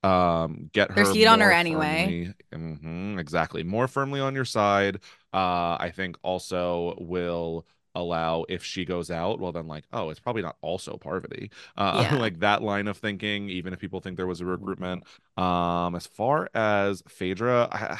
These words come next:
Speaker 1: I don't know, 'cause that's my whole thing. It's like, I feel like the meta of this game is too easily re-, like, reasonable. So I'm like, there's no reason they should ever recruit a man. Um, <laughs> but
Speaker 2: But do they recruit Pete?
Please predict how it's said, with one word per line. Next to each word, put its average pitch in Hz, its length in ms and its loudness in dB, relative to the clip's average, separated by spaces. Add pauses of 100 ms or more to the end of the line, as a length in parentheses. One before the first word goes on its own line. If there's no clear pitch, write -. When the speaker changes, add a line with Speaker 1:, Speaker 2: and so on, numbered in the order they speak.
Speaker 1:
I 107 40 -6
don't 127 120 -2
know, 101 220 -2
'cause 117 240 -2
that's 123 200 -2
my 123 80 -4
whole 95 100 -4
thing. 82 200 -8
It's 80 100 -10
like, 85 80 -8
I 87 40 -2
feel 104 140 -8
like 110 120 -4
the 101 100 -2
meta 80 220 -2
of 82 180 -4
this 85 160 -8
game 85 240 -6
is 80 180 -10 (300)
too 98 160 -4
easily 90 300 -2
re-, 85 260 -4
like, 82 300 -6
reasonable. 87 420 -4
So 98 160 0
I'm 85 100 -2
like, 82 160 -4 (340)
there's 85 160 -2
no 87 100 0
reason 80 220 -2
they 78 60 -6
should - 160 -6
ever 80 180 -2
recruit 80 280 -4
a 78 40 -6
man. 78 280 -8 (300)
Um, 85 600 0 (140)
<laughs> 107 120 -14
but 143 340 8 (100)
Speaker 2:
But 240 120 10
do 311 120 12
they 320 120 10
recruit 311 440 6
Pete? 311 480 8